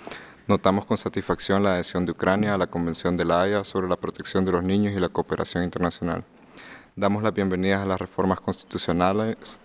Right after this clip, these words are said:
encaminadas a fortalecer la independencia del Poder Judicial, el establecimiento del Mecanismo Nacional de Prevención de la Tortura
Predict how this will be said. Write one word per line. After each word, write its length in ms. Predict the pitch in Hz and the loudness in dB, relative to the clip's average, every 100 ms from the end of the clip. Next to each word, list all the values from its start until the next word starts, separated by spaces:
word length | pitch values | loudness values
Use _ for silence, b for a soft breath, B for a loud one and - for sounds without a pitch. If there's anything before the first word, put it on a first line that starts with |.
| - - - | -20 -12 -4
encaminadas 540 | 107 87 87 87 92 | 2 2 2 0 0
a 20 | |
fortalecer 580 | - 101 - 90 87 90 | -2 -6 0 0 0 0
la 80 | 95 | 0
independencia 600 | 92 90 85 85 87 92 | 0 0 0 2 2 0
del 100 | 87 | 2
Poder 240 | 90 85 | 4 2
Judicial, 520 | 87 85 - 95 104 - B B B B - | 2 -4 2 2 2 0 B B B B 0
el 120 | 92 | 2
establecimiento 680 | 90 90 87 - 85 87 95 | 2 2 0 0 0 2 2
del 80 | 95 | 2
Mecanismo 440 | 95 90 90 95 | 2 2 0 2
Nacional 440 | 92 - 87 90 | 0 0 0 2
de 80 | 90 | 0
Prevención 440 | - 90 82 - 90 | 0 0 0 -2 2
de 80 | |
la 100 | 90 | 2
Tortura 520 | 82 87 - 107 113 | 2 0 0 4 4